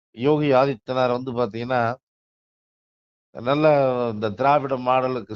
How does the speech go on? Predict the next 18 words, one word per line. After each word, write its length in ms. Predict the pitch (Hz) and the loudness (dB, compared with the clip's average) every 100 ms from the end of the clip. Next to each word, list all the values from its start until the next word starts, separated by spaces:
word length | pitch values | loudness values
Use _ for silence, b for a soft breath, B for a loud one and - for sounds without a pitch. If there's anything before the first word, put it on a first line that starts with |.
| 139 | -8
செம்படிக்கிற 520 | 135 139 127 113 120 | -8 -6 -8 -6 -4
ஆளுங்க, 380 | 120 113 120 123 | -2 -4 -4 -6
திராவிட 400 | 117 123 131 123 | -2 0 0 -2
மாடலுக்கு, 760 | 117 120 127 127 120 104 117 120 - _ _ _ _ _ _ _ _ _ _ | -4 -2 0 -2 -6 -8 -6 -6 -8 _ _ _ _ _ _ _ _ _ _
அ, 120 | 120 117 | -6 -2
மற்ற 360 | 139 123 135 | -2 -2 -2
இந்த 240 | 127 120 107 | -2 -2 0
காங்கிரஸ் 580 | 127 135 123 117 - | 0 0 -2 -6 -6
எல்லாத்துக்கும் 440 | 120 117 131 135 120 | -6 -4 -2 -4 -6
வந்து 220 | 127 135 | -10 -6
ஒரு, 200 | 135 120 | -4 -4
ஒரு 180 | 117 131 101 | -4 -6 -6
வெளு-, 220 | 143 147 | -4 -4
வெளுத்து 360 | 117 143 143 123 | -6 -6 -6 -8
விட்டுருக்கிறாரு 420 | 113 101 110 104 | -8 -4 -4 -4
நேத்து. 440 | 107 101 104 117 - _ _ _ _ _ _ _ _ _ _ _ _ | -6 -4 -4 -4 -8 _ _ _ _ _ _ _ _ _ _ _ _
அதாவது 420 | 104 139 143 127 | 0 0 0 -2
என்னன்னா, 540 | 139 139 139 123 135 | -4 -2 -2 -4 -6